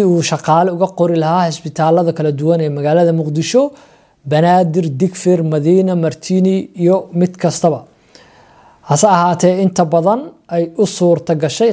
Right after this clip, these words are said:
qaarna uu ku hongoobay, gaar ahaan kuraasta ugu waaweyn, walow uu ku guuleystay sida la sheegay. Tolkii qaraabadaba kuwaas inuu ka qori karo.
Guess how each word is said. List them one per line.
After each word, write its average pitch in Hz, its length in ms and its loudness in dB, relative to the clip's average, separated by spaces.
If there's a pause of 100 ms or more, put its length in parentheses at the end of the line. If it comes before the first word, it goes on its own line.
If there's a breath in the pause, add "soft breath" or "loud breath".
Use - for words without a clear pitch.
qaarna 170 400 2
uu 175 140 -4
ku - 220 -6
hongoobay, 165 640 2
gaar 165 260 -2
ahaan 185 360 -4
kuraasta 175 560 -4
ugu 170 260 -4
waaweyn, 170 420 0
walow 175 240 -2
uu 160 60 -4
ku 214 100 -2
guuleystay 175 420 0
sida 165 160 -2
la 147 80 -4
sheegay. 160 380 0 (760 loud breath)
Tolkii 220 300 4
qaraabadaba 180 640 2 (920)
kuwaas 180 420 2
inuu 170 380 -6 (220)
ka 170 120 -4
qori 151 240 -2
karo. 120 240 -12